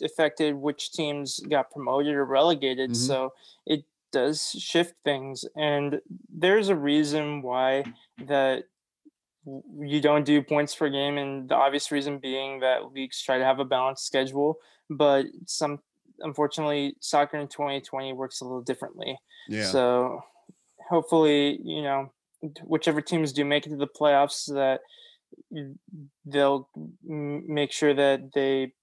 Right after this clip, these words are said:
Speaker 1: give a good account of themselves when they do get to that point, and we don't go thinking, "Oh, wow, th-, this could have been avoided if a few things went differently." <laughs>
Speaker 2: Yeah, I mean, it's,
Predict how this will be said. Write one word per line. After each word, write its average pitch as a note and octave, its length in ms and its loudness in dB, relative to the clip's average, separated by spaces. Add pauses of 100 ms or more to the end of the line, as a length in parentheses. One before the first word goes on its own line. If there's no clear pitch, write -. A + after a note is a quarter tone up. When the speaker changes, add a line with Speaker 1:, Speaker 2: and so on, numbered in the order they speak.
Speaker 1:
give D3 160 2
a C#3+ 60 4
good C#3+ 160 4
account C#3 340 -2
of C#3 60 -6
themselves C3+ 400 -2
when C3+ 120 -6
they C3 120 -2
do C#3 200 0
get C3 200 -2
to - 80 -14
that B2 220 0 (120)
point, C3+ 400 -4 (540)
and C3+ 480 -2
we C#3+ 140 -2
don't C#3 200 4
go C3+ 480 0 (140)
thinking, C3+ 400 -4 (120)
"Oh, C3+ 220 2
wow, B2+ 480 0
th-, C3 340 -12
this C#3 340 -4
could D3+ 120 -4
have C#3+ 100 -2
been C#3 320 -4
avoided C3 520 0
if B2 60 -12
a C3 40 -12
few C3 180 -8
things B2+ 280 -14
went B2 160 -12
differently." B2 380 -8 (200)
<laughs> F#3 60 -16 (180)
Speaker 2:
Yeah, E3+ 440 2 (180)
I C3+ 80 -2
mean, C#3 260 0
it's, - 360 -8